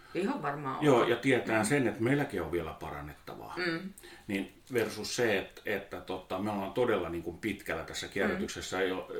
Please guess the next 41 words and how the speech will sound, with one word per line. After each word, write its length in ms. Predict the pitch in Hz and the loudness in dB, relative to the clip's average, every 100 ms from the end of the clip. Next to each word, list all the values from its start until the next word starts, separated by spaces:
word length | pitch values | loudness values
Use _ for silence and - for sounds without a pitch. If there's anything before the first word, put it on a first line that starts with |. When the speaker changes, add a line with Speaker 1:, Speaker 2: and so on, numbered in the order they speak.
| - | -2
Speaker 2:
meillähän 320 | 143 143 123 - | 0 0 0 -4
alkoi 240 | - 117 | -2 0
aikoinaan 400 | 147 147 139 135 | 0 -2 -4 -4
jo 60 | 135 | -6
se, 160 | 147 | -6
että 140 | 143 - | -6 -6
esimerkiksi 260 | 127 131 - | -6 -8 -4
pullopantit 640 | - - - - - - - | -2 -2 -6 -12 -16 -20 -10
Speaker 1:
Niinpä. 260 | 196 196 190 185 - - - | -6 -4 -6 -12 -18 -16 -4
Speaker 2:
oli 160 | - | -2
kierrätystä. 640 | 87 95 80 76 73 - - - - _ - - - - | 0 0 0 -2 -6 -6 -8 -12 -16 _ -20 -20 -20 -4
Eli, 220 | 98 95 | 0 2
eli 140 | 98 98 | 2 2
kauppaan 440 | 117 104 98 92 | 2 2 2 0
vietiin 320 | 95 90 98 | 2 0 -2
käytetyt 380 | 98 98 98 95 - | 0 0 0 -4 -6
pullot, 280 | - 101 95 | 0 2 2
niin 120 | 98 | -2
kuin 120 | 90 98 | -4 0
viedään 280 | 95 98 | 0 2
vielä, 260 | 104 98 90 | 2 2 2
Speaker 1:
Mm. 60 | 95 | 0
Speaker 2:
niistä 180 | - | 0
maksetaan 500 | 101 95 101 95 95 | -2 -2 -4 -6 -6
se 80 | - - | -6 -4
panttilasku. 720 | 104 92 - 87 82 - 95 | -2 -2 -4 -4 -2 -4 -2
Ja 200 | 90 87 | -2 -2
sitten 380 | - 117 107 104 | -6 -8 -4 -4
niin 140 | 110 | -4
kuin 100 | - | -6
sanoit, 280 | 92 101 92 | -8 -6 -6
meillä 160 | 98 90 | -4 -4
on 60 | 85 | -2
kompostit, 560 | 101 101 98 - 95 | -2 -2 -4 -6 -6
me, 160 | 101 98 | -4 -2
e, 60 | 98 - - - | -2 -6 -10 -6
e, 240 | 104 - | -4 -4
kierrätetään 640 | - 107 92 - 92 82 | -2 -2 -2 -6 -2 -2
muovit, 480 | 92 95 92 92 - - | 0 -2 -2 -4 -6 -2
Speaker 1:
Mm. 80 | |
Speaker 2:
metallit, 560 | 95 92 92 90 87 | 0 0 0 0 -2